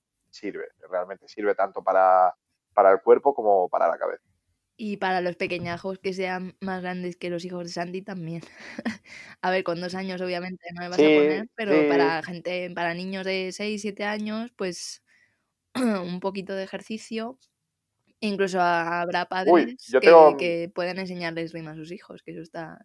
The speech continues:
Speaker 2: eso está guay.
Speaker 1: Yo tengo mis, mis, mis sobrinos ahora, que mis sobrinos tienen nueve, eh, y seis, y mi cuñado se los baja cada día, hace rutinas de T R X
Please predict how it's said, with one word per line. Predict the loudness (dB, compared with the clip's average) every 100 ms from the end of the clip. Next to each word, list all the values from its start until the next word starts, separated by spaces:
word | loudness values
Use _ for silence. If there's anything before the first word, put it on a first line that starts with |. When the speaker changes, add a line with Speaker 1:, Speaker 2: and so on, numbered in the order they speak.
| -20
Speaker 2:
eso | -20
está | -18
guay. | -16 -16 -18 _ _ _ _ 0
Speaker 1:
Yo | 2
tengo | 8 8
mis, | 8 2 -4 -14
mis, | -10 -10 -12
mis | -12 -8
sobrinos | 0 0 2 0 0
ahora, | 4 6 6
que | 6 2
mis | -2 -6
sobrinos | -6 -4 -4 -4
tienen | -6 -4 -4 -6 -10 -16 -18 -6
nueve, | 0 2 4 4 2 2 2 2 0 -2 -2 -4
eh, | -8
y | -16 -16 -14 -14 -16 -14
seis, | 0 2 2 0 _ _ _ _ _ _ _ _ -6
y | -2 0 -2 -2 -4
mi | -6 -6
cuñado | -2 4 8 8 6
se | 4
los | 6
baja | 6 6 4
cada | 6 4
día, | 4 8 8
hace | 8 4 4 4
rutinas | 2 -2 -2 -6 -4
de | 0 4 6 6 4 0
T |
R | -2 4 4
X | 4 0 -6 -4 -6